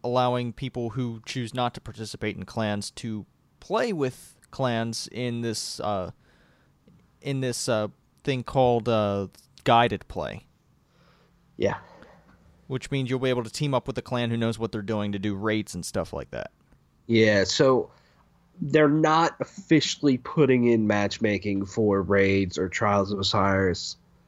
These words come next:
Speaker 2: Nightfalls, or whatever, which in the Destiny one, as it is now, you need to just find a group, and now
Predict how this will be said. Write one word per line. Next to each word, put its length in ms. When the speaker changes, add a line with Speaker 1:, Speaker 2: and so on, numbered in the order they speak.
Speaker 2:
Nightfalls, 840
or 100
whatever, 440
which 500
in 480
the 200
Destiny 720
one, 480
as 200
it 60
is 220
now, 280
you 340
need 220
to 60
just 260
find 220
a 40
group, 320
and 120
now 440